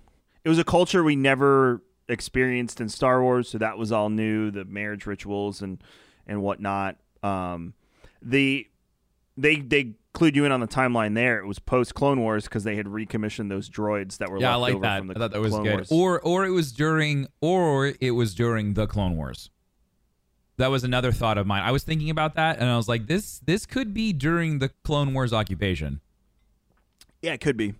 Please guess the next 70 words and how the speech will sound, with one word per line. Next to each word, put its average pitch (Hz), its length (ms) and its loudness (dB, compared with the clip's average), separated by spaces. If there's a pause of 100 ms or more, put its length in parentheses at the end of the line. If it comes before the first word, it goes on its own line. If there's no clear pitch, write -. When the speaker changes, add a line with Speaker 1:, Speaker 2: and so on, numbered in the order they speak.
(120)
Speaker 1:
They 143 100 6
said 180 180 2
they 185 80 2
were 165 100 4
decommissioned, 120 640 -2
though. 92 120 -4
They 95 140 -4
did 107 180 -4
use 104 220 -4
that 98 220 -4
word. 87 260 -6
Speaker 2:
Yeah, 147 140 4
Speaker 1:
That's 143 120 0
the 139 60 -2
Speaker 2:
it 143 60 0
just, 156 100 0
Speaker 1:
only - 60 -2
Speaker 2:
like, 160 140 0
Speaker 1:
reason - 80 -4
Speaker 2:
it 151 40 -2
just 151 40 -4
Speaker 1:
was 151 100 -4
Speaker 2:
didn't 170 160 0
Speaker 1:
after. - 160 -2
Speaker 2:
feel 151 100 -2
like 147 120 0
it 147 60 0
was 135 140 0
already 127 280 -2
the 98 120 -6
fall 107 240 0
of 98 80 0
the 98 100 0
Empire. 123 460 0
So, 120 140 -2
like, 104 120 0
I 107 80 0
was 110 120 2
trying 117 160 0
to 104 40 -2
figure 104 300 -2
out, 98 180 0
like, 90 180 -4 (300)
either, 139 260 2
either 151 240 0
it's 120 200 -2
after, 127 580 0
either 117 240 0
it's 110 100 -4
after 131 400 -2
Episode 104 400 0
six 104 280 -2
and 101 80 0
they 92 60 0
found 107 300 -2
all 101 60 0
those 98 220 -2
B, 101 260 -2
those, 92 240 -4 (100)
those, 90 320 -4
uh, 82 340 -6 (800)
the - 60 -8
B 101 160 -2
one 98 160 0
battle 101 220 0
droids, 120 300 0 (100)
or 98 520 2 (880)
that 95 160 0
was, 90 200 -2
like, 85 160 -4